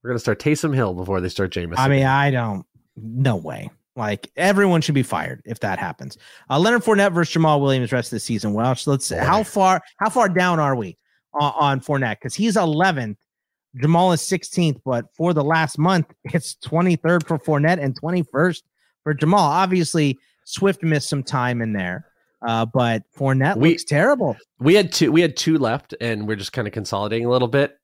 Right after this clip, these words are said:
Speaker 1: And I knew you were gonna pick this one. I a hundred percent,
Speaker 2: Well,
Speaker 1: 'cause
Speaker 2: the
Speaker 1: it's
Speaker 2: other
Speaker 1: a
Speaker 2: one
Speaker 1: really
Speaker 2: is too
Speaker 1: good one.
Speaker 2: close.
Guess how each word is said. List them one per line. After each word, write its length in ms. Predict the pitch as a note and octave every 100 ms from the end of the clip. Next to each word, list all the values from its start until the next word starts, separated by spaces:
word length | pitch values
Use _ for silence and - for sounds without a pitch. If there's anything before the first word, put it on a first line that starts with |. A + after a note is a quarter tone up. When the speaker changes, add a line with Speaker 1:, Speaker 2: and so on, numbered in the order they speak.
| -
Speaker 1:
And 80 | B2+
I 60 |
knew 260 | B2 A#2 C3+
you 140 | B2+
were 80 | A#2
gonna 100 | G#2+
pick 200 | G2+ G#2
this 180 | F#2+ -
one. 160 | C2+ -
I 120 | A#2+
a 20 |
hundred 200 | A#2+ C#3
percent, 80 | A#3+
Speaker 2:
Well, 60 | A#3+
Speaker 1:
'cause 80 | A3+
Speaker 2:
the 40 | C#4
Speaker 1:
it's 40 |
Speaker 2:
other 120 | C4+ B3+
Speaker 1:
a 20 |
Speaker 2:
one 120 | B3
Speaker 1:
really 180 | F#3+ G3
Speaker 2:
is 60 |
too 60 | D#3
Speaker 1:
good 100 | D3+
one. 140 | C#3+
Speaker 2:
close. 100 | G#2